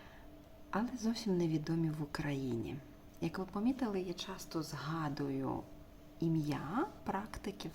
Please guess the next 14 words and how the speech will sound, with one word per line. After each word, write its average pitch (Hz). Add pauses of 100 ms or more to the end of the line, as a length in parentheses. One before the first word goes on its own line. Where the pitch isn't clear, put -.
так? 269 (720)
Того, 170
хто - (600)
є 151
автор 226 (100)
певної 196 (160)
практики. 175 (460)
Для 165
мене 151
це 127 (160)
дуже 220
важливо. 185 (1300)
Е, 147 (600)
от. 156